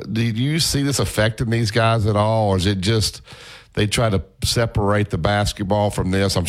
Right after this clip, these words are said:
I know they talk to the team about it, and you guys probably aren't in there in these situations. Do you see this affecting these guys at all on a daily basis?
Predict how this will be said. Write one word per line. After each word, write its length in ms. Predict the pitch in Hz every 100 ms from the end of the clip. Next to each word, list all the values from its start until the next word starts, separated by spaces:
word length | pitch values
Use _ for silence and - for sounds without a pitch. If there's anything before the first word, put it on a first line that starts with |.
| -
I 100 | 101
know 160 | 104
they 140 | 107 101
talk 340 | - 98 95
to 60 | -
the 80 | 90
team 360 | - 104 98
about 300 | 85 76 76
it, 20 |
and 80 | 82
you 60 | 92
guys 240 | 92 82
probably 300 | - 85 85
aren't 160 | 82 80
in 180 | 87 92
there 160 | 85
in 60 | 80
these 160 | 80 76
situations. 600 | - - 82 85 90 90 - - -
Do 100 | 113
you 100 | 135
see 140 | 147 156
this 120 | 123
affecting 640 | 95 - 113 107 - 90
these 200 | 87 82
guys 340 | 73 85 85 82
at 80 |
all 480 | 78 85 82 76 76 - - - -
on 120 | 82
a 60 | 80
daily 300 | 76 78 78
basis? 560 | 73 80 82 - -